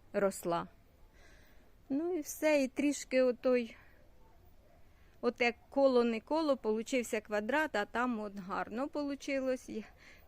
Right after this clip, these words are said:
треба трішки перекласти. Ну, то вже як жара спаде, бо якось воно не одинаково вийшло.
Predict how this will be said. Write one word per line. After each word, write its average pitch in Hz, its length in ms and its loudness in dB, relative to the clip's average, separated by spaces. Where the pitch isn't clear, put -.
треба 220 320 -2
трішки 214 460 -4
перекласти. 202 880 -8
Ну, 339 180 -4
то 294 180 -2
вже 269 160 -2
як 226 220 2
жара 185 360 0
спаде, - 580 -12
бо 233 280 2
якось 202 600 -6
воно 185 360 -6
не 262 180 6
одинаково 185 840 4
вийшло. 165 720 -8